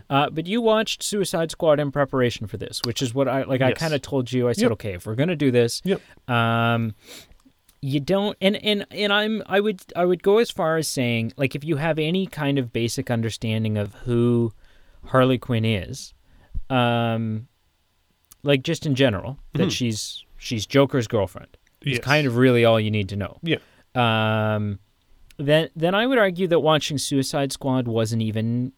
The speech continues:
Speaker 1: necessary. Um,
Speaker 2: Potentially.
Speaker 1: but I told you to do it anyways because, A, I feel like it gave you a little bit more perspective when
Speaker 2: Mm-hmm.
Speaker 1: watching this film.
Speaker 2: Yes.
Speaker 1: Uh,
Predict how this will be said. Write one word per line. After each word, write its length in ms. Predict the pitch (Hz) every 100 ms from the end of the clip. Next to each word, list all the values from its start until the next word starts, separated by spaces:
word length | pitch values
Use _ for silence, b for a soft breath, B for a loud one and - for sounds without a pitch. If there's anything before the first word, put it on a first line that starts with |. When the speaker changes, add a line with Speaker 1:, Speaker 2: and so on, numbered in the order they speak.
| -
Speaker 1:
necessary. 760 | 120 123 - 151 151 156 202 254 B B B B
Um, 440 | 139 135 131 131 127
Speaker 2:
Potentially. 500 | - 175 - 107 135 _ 147 156 _ _ _ - 165 143 143 _
Speaker 1:
but 420 | - 175 180 175 - _ _ _ -
I 100 | 151
told 360 | 160 - 285 226
you 80 |
to 80 | 226
do 180 | 185 190
it 60 | 165
anyways 540 | 160 160 156 147 139
because, 420 | - 131 127 120 -
A, 300 | 165 165 156
I 120 | 143
feel 220 | 135 151
like 200 | 135 131
it 120 | 135 -
gave 240 | 123 120
you 380 | 117 117 117 110 b b b b b b _ _ _ _ - -
a 40 |
little 220 | 139 170 196
bit 200 | 175 156
more 380 | 135 135 127
perspective 1080 | 123 - 113 - - 113 - - - 151 -
when 140 | 139 131
Speaker 2:
Mm-hmm. 120 | 113 127
Speaker 1:
watching 340 | 123 113 101
this 180 | 98 92
film. 320 | - 92 101 -
Speaker 2:
Yes. 260 | 139 120 -
Speaker 1:
Uh, 340 | 147 143 143